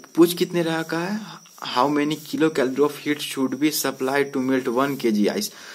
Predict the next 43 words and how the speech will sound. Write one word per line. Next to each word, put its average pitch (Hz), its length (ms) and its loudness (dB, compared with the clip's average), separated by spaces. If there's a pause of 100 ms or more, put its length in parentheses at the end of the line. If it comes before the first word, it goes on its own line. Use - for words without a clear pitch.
(220)
तो 127 80 2
वन 139 240 2
के 147 120 0
जी 143 120 0
में 151 100 2
वन 151 240 2
थाउजेंड 143 380 -6
ग्राम 143 220 -2
होता 139 320 -2
है, 113 200 -4 (360)
तो 120 100 -2
वन 156 280 2
थाउजेंड 151 460 0
ग्राम 143 380 2
आइस 143 220 0
को 147 100 -4
मेल्ट 147 220 -2
करने 151 180 -2
के - 0 -
लिए 147 120 -10
कितने 151 220 -4
की 147 60 0
जरूरत 143 180 0
पड़ेगी? 151 280 0
तो 208 120 0
एटी 131 600 2
into 196 260 0
one 120 300 0
thousand 110 460 0
calorie। 101 400 -2 (540)
ये - 60 -4
दिख 135 240 -4
रहे 190 120 6
हो, 123 220 2
एक 113 200 -2
एक 110 100 -6
नियम, 107 300 0
unitary 120 360 -2
method 131 300 -4
पढ़े 131 260 -2
हो 185 120 -2
ना। - 200 -8 (840)
So, 107 300 2